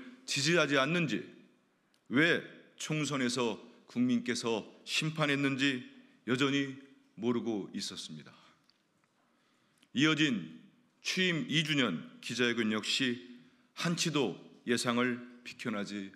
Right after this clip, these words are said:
않았습니다. 특히 윤석열 대통령은 국민의 명령인 김건희 여사 특검법과 해병대원 특검법에 대해서 수용할 의지가 없음을 분명히 했습니다.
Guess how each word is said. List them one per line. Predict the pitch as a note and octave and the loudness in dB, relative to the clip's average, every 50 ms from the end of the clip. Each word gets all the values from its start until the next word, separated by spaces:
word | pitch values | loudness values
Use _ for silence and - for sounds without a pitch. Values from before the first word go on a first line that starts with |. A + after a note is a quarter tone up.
| - - | -18 -16
않았습니다. | - F2+ F2 E2 - - D#2+ C#2 - - - _ _ _ _ _ _ _ _ _ _ _ _ _ _ _ _ _ _ _ _ _ _ _ _ _ - - _ _ | -16 -14 -12 -12 -12 -12 -12 -18 -20 -20 -20 _ _ _ _ _ _ _ _ _ _ _ _ _ _ _ _ _ _ _ _ _ _ _ _ _ -20 -20 _ _
특히 | - C#3 - F3 E3 B2+ F2+ - - - - - - _ _ _ _ - | -8 0 2 2 2 2 2 -4 -10 -16 -20 -20 -20 _ _ _ _ 0
윤석열 | C3 D#3 D3+ F3 F3+ F#3+ F3 | 2 4 4 4 4 4 4
대통령은 | D#3+ C#3+ C#3 - A#2+ A2 G2+ F2 D#2+ D#2 C#2+ C2+ - - _ _ _ _ _ _ _ _ _ _ _ _ | 4 2 0 -2 -4 -4 -4 -6 -8 -12 -16 -18 -20 -20 _ _ _ _ _ _ _ _ _ _ _ _
국민의 | - D#3 E3+ F3+ G3 G3+ G3+ F3+ | 0 2 4 4 6 6 6 6
명령인 | D3+ C#3+ D3+ E3 F3+ F#3 F#3 E3+ C#3+ A#2 F#2+ E2 D2 - - - - - - _ _ _ _ | 6 6 4 6 6 4 6 6 4 2 2 0 -4 -8 -14 -18 -20 -20 -20 _ _ _ _
김건희 | - - C3+ C3+ C3+ B2+ C3+ C#3 C3 B2+ | -2 -2 0 0 0 0 2 2 2 2
여사 | B2 A#2 B2 B2+ A2+ - | 0 0 2 0 -2 -2
특검법과 | - C#3 B2+ - C3+ B2+ B2 B2 A#2+ A#2+ B2 B2 C3 C3 B2+ B2 - - - - - - _ _ _ _ _ - | -2 -10 -8 -4 -4 -4 -2 -4 -6 -6 -2 0 0 0 0 -2 -8 -16 -20 -20 -20 -20 _ _ _ _ _ 2
해병대원 | C#3 C#3 C#3 C#3+ C#3 C3 C3 B2+ B2 A#2+ A#2+ A#2 A2 | 4 4 4 4 2 2 2 4 4 4 4 2 0
특검법에 | - C3+ - - - C3 B2 A#2+ A#2+ A#2+ A#2 A2+ G#2+ | -2 -6 -6 -2 -2 -2 0 0 0 0 0 2 2
대해서 | A2 G#2+ G#2+ G2+ B2 C3+ C3+ C3 C3 - - - - - - _ _ _ _ | 2 2 2 2 2 0 0 -2 -4 -10 -16 -20 -20 -20 -20 _ _ _ _
수용할 | - - - - F3 E3+ D#3+ D#3+ D3+ C#3 B2+ A2+ - | -10 -8 -4 0 2 2 2 2 2 2 2 2 0
의지가 | B2 B2 A#2+ C3 A#2 A#2 G2+ F2 - - - - - - _ | -2 0 0 0 2 2 0 0 -4 -10 -18 -20 -20 -20 _
없음을 | - G#2+ B2+ - - - - D3+ C3 A2+ F2+ E2 D2+ - - - - - _ _ _ _ | -2 -2 0 2 2 0 2 2 0 0 -2 -2 -10 -14 -18 -20 -20 -20 _ _ _ _
분명히 | - - A#2 B2 B2 A#2+ A2+ A2+ G2+ | -6 -2 0 2 2 2 0 0 -4
했습니다. | F2+ F2+ E2 - - E2+ E2 D2+ C#2+ - | -6 -6 -8 -10 -10 -12 -14 -14 -16 -18